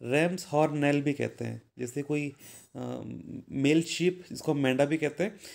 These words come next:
वैसे ही यहाँ पर जो उसका, अ, नेल है वैसा कर्व्ड हो जाएगा और थिकन्ड है। तो थिकन्ड कर्व्ड नेल को ही हम कहते हैं ओनाइकोग्राइफोसिस। Generally ये जो ग्रेट टो नेल है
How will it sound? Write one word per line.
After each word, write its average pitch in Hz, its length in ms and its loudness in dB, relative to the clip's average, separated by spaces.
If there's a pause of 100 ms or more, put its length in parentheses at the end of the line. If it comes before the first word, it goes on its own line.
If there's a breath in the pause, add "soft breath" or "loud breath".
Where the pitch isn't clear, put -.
(180 loud breath)
वैसे 156 380 2
ही 175 80 0
यहाँ 160 280 -2
पर 151 140 0
जो 151 280 -2
उसका, 135 440 -4
अ, 120 560 -6 (180)
नेल 131 360 0
है 175 220 -4 (360 loud breath)
वैसा - 180 0
कर्व्ड 165 560 -4
हो 170 80 4
जाएगा 180 280 2
और 226 260 -2
थिकन्ड 143 320 2
है। 110 160 -4 (280 loud breath)
तो 139 60 -8
थिकन्ड 190 440 2
कर्व्ड 160 340 2
नेल 147 260 2
को 151 180 0
ही 170 140 4
हम 170 120 2
कहते 160 260 0
हैं 214 200 0 (380 loud breath)
ओनाइकोग्राइफोसिस। 143 1080 0 (520 loud breath)
Generally 147 280 -2
ये 165 160 -2
जो 165 140 -6
ग्रेट 147 360 2
टो 160 140 6
नेल 160 240 4
है 190 280 -2